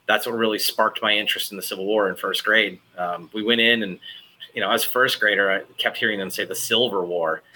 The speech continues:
and there's this big bronze cannon there. And it's like, "Well, this doesn't make any sense. Bronze cannon, Silver War." I, it's, it's not,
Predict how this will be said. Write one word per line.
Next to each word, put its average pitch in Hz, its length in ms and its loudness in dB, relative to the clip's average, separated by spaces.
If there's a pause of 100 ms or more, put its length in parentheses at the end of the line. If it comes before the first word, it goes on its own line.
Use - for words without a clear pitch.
(160)
and 107 100 -6
there's 104 140 0
this 98 100 -8
big 98 220 -2
bronze 104 440 2
cannon 107 360 2
there. 85 200 2
And 85 80 0
it's 80 120 -10
like, 85 160 -12
"Well, 95 80 -8
this 113 180 -4
doesn't 85 220 -14
make 78 180 -18
any 78 140 -18
sense. - 500 -12 (300)
Bronze 101 320 4
cannon, 92 340 -2
Silver 95 340 0
War." 92 160 2
I, 92 180 -2
it's, - 260 -10
it's - 260 -12
not, 117 280 2